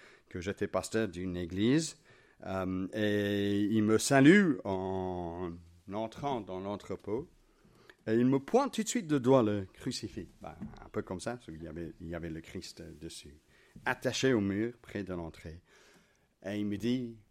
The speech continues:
Et voici le Christ. » Et parce qu'il voyait que j'hésitais un peu comment répondre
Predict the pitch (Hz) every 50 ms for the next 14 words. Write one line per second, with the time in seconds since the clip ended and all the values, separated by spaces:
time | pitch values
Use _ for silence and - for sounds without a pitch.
0 | _ _ _ _ _ _ - 113 107 - - 92 107 113 - - - 147 131 113
1 | - - - - - - - - - - - _ _ _ _ _ _ _ _ _
2 | _ _ _ _ _ _ _ _ _ _ _ _ _ _ _ _ _ _ _ _
3 | _ _ _ - - _ - 104 107 104 110 113 117 117 120 - - 208 - -
4 | 240 190 139 147 156 160 185 - - 127 113 104 87 95 123 120 101 113 113 -
5 | - 135 104 92 98 - - 123 117 107 98 87 - _ _ _ _ _ _ _
6 | _ _ _ - - 113 107 104 101 95 - 110 98 - - 123 120 113 101 92
7 | -